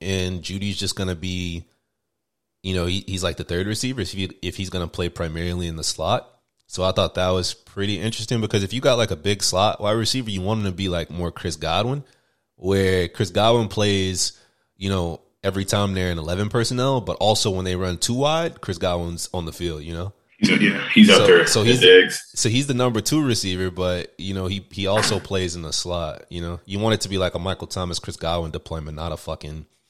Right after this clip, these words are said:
Speaker 1: um, uh, what's that dude's name? Cooper Kupp. You don't want it to be a Cooper Kupp deployment where he only plays in, you know, three
Speaker 2: In the
Speaker 1: wide.
Speaker 2: slot.
Speaker 1: Yeah,
Speaker 2: Yeah.
Speaker 1: yeah, yeah. So, yeah, that was pretty interesting. And then last,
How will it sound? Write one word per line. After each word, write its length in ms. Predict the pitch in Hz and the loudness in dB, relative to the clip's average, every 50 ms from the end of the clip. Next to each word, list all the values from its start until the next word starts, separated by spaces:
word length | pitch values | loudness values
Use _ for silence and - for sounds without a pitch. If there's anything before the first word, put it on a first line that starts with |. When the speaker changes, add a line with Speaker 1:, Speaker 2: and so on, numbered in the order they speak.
| _ _ _ - _ _ _ _ _ _ _ | _ _ _ -20 _ _ _ _ _ _ _
Speaker 1:
um, 600 | - 85 87 85 82 78 78 76 71 67 65 - _ | -6 -4 -2 -2 -4 -6 -8 -10 -12 -14 -16 -16 _
uh, 160 | - 85 78 80 | -8 -6 -4 -4
what's 160 | 90 92 - | -4 -2 -2
that 120 | 98 90 87 | -4 -4 -2
dude's 240 | 101 101 95 98 | -4 -4 -4 -4
name? 380 | 107 107 107 107 104 107 110 - _ - | -4 -2 -2 -2 -4 -6 -8 -14 _ -6
Cooper 280 | - 110 92 - 78 | -4 -4 -4 -4 -8
Kupp. 300 | - - 87 78 - - _ _ _ _ _ _ _ | -6 -6 -6 -6 -6 -10 _ _ _ _ _ _ _
You 100 | 90 95 | -4 -2
don't 160 | 98 95 101 | 0 0 2
want 140 | 104 101 98 | 2 0 0
it 60 | 90 | -2
to 80 | - 87 | -4 -6
be 180 | 80 87 82 | -6 -6 -6
a 60 | 80 - | -6 -6
Cooper 260 | - 95 78 - 76 | -8 -12 -12 -12 -10
Kupp 240 | - - 90 82 - | -6 -6 -6 -6 -6
deployment 400 | 78 - - 85 80 76 76 76 | -12 -14 -12 -12 -12 -10 -10 -10
where 120 | 78 80 | -10 -8
he 100 | 85 82 | -8 -8
only 220 | 82 85 85 82 76 | -8 -8 -8 -10 -12
plays 400 | - - 87 87 85 80 73 78 | -12 -10 -8 -8 -8 -8 -10 -12
in, 300 | 76 78 73 67 65 - _ _ 87 | -14 -14 -16 -16 -20 -20 _ _ -20
you 120 | 87 76 | -16 -14
know, 80 | 76 - | -14 -2
three 160 | - - 214 | 6 8 8
Speaker 2:
In 60 | - | 8
the 40 | - - | 8 4
Speaker 1:
wide. 40 | - - - 82 82 - - | 2 4 6 6 6 6 4
Speaker 2:
slot. 120 | - - - - - - - | 0 -6 -14 -20 -20 -10 -4
Speaker 1:
Yeah, 140 | 87 90 | -2 2
Speaker 2:
Yeah. 220 | 92 92 90 85 80 | 2 4 2 2 2
Speaker 1:
yeah, 200 | 76 85 85 82 | 0 -2 -2 -4
yeah. 360 | 80 80 82 82 80 78 78 - - - - - - | -6 -4 -4 -4 -4 -6 -8 -10 -14 -14 -16 -8 0
So, 120 | - 120 | 4 4
yeah, 140 | 113 110 101 | 6 6 8
that 100 | 110 135 | 8 8
was 140 | 151 147 139 | 8 8 6
pretty 180 | - 147 127 120 | 4 0 2 2
interesting. 320 | 127 123 - - - 113 | 2 2 0 0 0 0
And 140 | 110 107 107 | 0 2 2
then 160 | 104 101 98 | 2 2 2
last, 580 | 98 107 110 110 107 104 107 104 - - - | 2 4 4 6 6 6 4 4 0 -2 -8